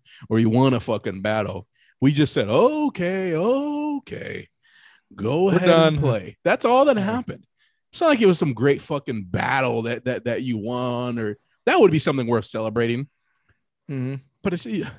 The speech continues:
Speaker 1: Oh, you just got
Speaker 2: Well,
Speaker 1: back.
Speaker 2: Pharaoh, you know, give
Speaker 1: I
Speaker 2: it
Speaker 1: don't know.
Speaker 2: five years, and in five years, they're gonna be telling the stories of all the all-black army brigade that
Speaker 1: Yeah, yeah.
Speaker 2: fought in
Speaker 1: The
Speaker 2: sixteen
Speaker 1: thirteenth
Speaker 2: wars, was
Speaker 1: regiment
Speaker 2: undefeated.
Speaker 1: and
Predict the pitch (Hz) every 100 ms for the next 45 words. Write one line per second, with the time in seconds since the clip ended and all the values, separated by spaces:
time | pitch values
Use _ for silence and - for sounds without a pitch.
0 | _ _ _ _ _ _ - 311 156 160
1 | 151 123 240 285 285 - 233 240 254 247
2 | 220 180 220 202 175 180 196 202 180 175
3 | 190 190 190 160 156 175 156 156 165 147
4 | 151 151 151 156 156 165 151 151 147 156
5 | 135 131 143 151 143 135 135 143 151 160
6 | 147 147 151 156 147 151 156 156 156 139
7 | 131 131 139 123 113 95 67 90 76 -
8 | 147 147 143 - 160 - 156 131 139 143
9 | 139 117 113 151 156 170 160 147 143